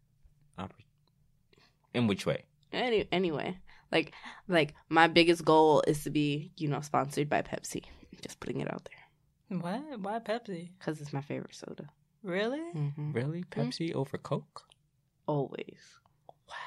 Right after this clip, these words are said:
Speaker 3: What's the difference?
Speaker 2: <laughs>
Speaker 1: The disrespect.
Speaker 3: I'm not, I'm not
Speaker 1: <laughs>
Speaker 3: disrespecting.
Speaker 2: She doesn't
Speaker 3: I
Speaker 2: drink soda like
Speaker 3: Yeah.
Speaker 1: Oh, you, oh, you don't drink soda?
Speaker 2: Mm-mm.
Speaker 3: No, 'cause it messes with my
Speaker 1: Um,
Speaker 3: stomach.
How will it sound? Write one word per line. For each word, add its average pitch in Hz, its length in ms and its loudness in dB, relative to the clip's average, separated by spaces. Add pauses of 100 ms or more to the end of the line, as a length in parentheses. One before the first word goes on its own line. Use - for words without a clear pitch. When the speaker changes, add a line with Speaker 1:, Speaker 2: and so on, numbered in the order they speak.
(140)
Speaker 3:
What's 220 200 0
the 233 140 -2
difference? 160 680 -8 (1080)
Speaker 2:
<laughs> - 880 10 (680)
Speaker 1:
The 131 140 4
disrespect. - 960 -6 (140)
Speaker 3:
I'm 262 240 10
not, 277 400 12
I'm 220 240 8
not 247 220 12
Speaker 1:
<laughs> - 20 8
Speaker 3:
disrespecting. 214 640 12
Speaker 2:
She 220 160 8
doesn't 269 120 12
Speaker 3:
I 233 140 12
Speaker 2:
drink 220 300 4
soda 202 300 2
like 156 140 4
Speaker 3:
Yeah. 233 460 12
Speaker 1:
Oh, - 60 4
you, 175 60 4
oh, - 20 0
you 180 80 -4
don't 220 140 0
drink 208 180 -6
soda? 226 220 -6
Speaker 2:
Mm-mm. 226 200 0
Speaker 3:
No, 269 320 8
'cause 214 160 0
it 208 100 0
messes 240 300 0
with 226 140 0
my 220 100 0
Speaker 1:
Um, - 160 8
Speaker 3:
stomach. 104 400 6